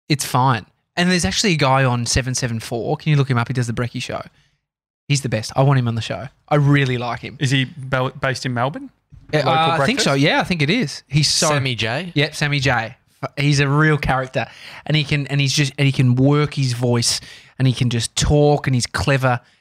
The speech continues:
Speaker 1: I really, I've got a bit of a crush on him. I like
Speaker 2: Oh,
Speaker 1: him.
Speaker 2: yeah, I would. I, I never got into, um,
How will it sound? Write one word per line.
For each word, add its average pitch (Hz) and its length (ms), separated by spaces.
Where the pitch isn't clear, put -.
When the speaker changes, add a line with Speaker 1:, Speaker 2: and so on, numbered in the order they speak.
Speaker 1:
I 160 60
really, 196 220
I've 156 280
got 143 100
a 120 60
bit 131 160
of 117 80
a - 20
crush 143 260
on 147 100
him. 123 80
I 143 60
like 147 220
Speaker 2:
Oh, 135 40
Speaker 1:
him. - 80
Speaker 2:
yeah, 165 280
I 170 40
would. 185 200
I, - 140
I 165 140
never 160 260
got 139 160
into, 139 420
um, 127 440